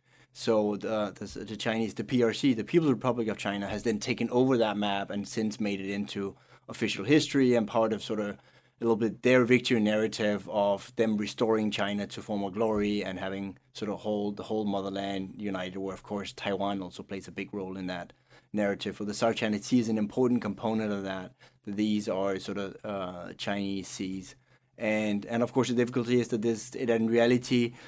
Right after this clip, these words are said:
this goes all the way close up to the sea borders of, of the neighboring countries, meaning that you would have,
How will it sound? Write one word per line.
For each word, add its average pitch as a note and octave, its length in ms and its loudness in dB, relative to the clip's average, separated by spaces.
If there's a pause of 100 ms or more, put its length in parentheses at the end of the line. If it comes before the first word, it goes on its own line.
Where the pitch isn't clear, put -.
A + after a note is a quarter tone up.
(240)
this A#2+ 160 4
goes B2+ 260 4
all C#3 280 4
the C3 80 6
way A#2+ 180 6
close A#2+ 380 0
up A2+ 200 0
to A#2+ 140 -2
the G#2+ 120 -4
sea A#2 180 0
borders A2 560 0
of, A2 340 2
of A2 200 -6
the A2+ 60 -4
neighboring G#2+ 340 -2
countries, A#2+ 440 -6
meaning G#2 280 0
that G2 160 -4
you G#2 80 -2
would G2+ 100 0
have, G2+ 380 0